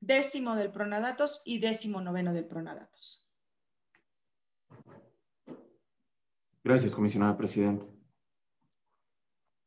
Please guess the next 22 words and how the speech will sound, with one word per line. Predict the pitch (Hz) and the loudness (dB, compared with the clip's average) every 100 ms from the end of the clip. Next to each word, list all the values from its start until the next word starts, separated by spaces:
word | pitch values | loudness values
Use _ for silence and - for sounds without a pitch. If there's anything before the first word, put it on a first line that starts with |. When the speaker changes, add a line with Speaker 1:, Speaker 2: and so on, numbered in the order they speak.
| _ _ _ _ _ _ _ _ | _ _ _ _ _ _ _ _
Speaker 2:
Comisionada | - 110 110 110 107 | -16 -2 2 2 2
presidenta, | 98 104 104 110 135 | 0 2 2 4 2
comisionados, | 107 104 104 104 117 139 - - - | 2 2 6 6 6 2 0 -10 -4
les | 127 | 0
informo | 123 107 117 113 | 0 2 2 2
que | - | 0
se | 110 | -2
aprueba | 110 110 110 | 4 6 6
por | 110 | 4
unanimidad | 104 104 101 104 110 | 4 4 4 4 6
de | 110 | 6
votos | 107 123 - 135 - - | 4 2 2 0 0 0
en | 117 | 4
lo | 127 | 4
general | 120 135 127 120 151 - - - - _ | 4 4 6 4 2 -2 -14 -20 -20 _
las | 139 135 | -2 2
propuestas | 135 131 123 120 | 4 6 6 6
de | 120 | 6
reforma | 117 - 127 123 | 4 4 4 4
a | |
los | 117 107 | 2 4
numerales | 104 104 110 120 135 147 - - | 4 6 6 6 4 2 -4 -10